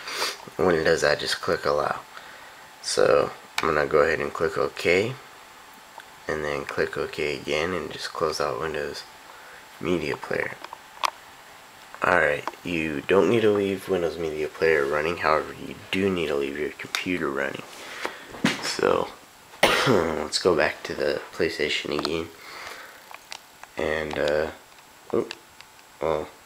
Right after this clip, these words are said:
you can already see that it's, uh, found mine, but normally you would, um, search for it. So now that it's, uh, found my media server,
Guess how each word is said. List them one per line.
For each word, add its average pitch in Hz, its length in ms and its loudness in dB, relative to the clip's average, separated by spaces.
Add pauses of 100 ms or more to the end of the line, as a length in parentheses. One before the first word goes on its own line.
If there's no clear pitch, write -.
(100)
you 69 340 -4
can 95 140 2
already 76 240 2
see 80 240 0
that 69 180 0
it's, - 260 -6
uh, 65 220 -2 (380)
found 73 340 2
mine, 76 400 2
but 73 280 -2 (1040)
normally 90 540 6
you 90 240 -6
would, 71 340 -2
um, 64 420 0 (720)
search - 320 2
for 69 300 2
it. - 80 -6 (1500)
So 76 340 4
now 76 180 0
that 82 180 4
it's, - 320 -4
uh, 76 260 2
found 80 360 -2
my 80 160 -2
media 82 440 -4
server, 73 500 -4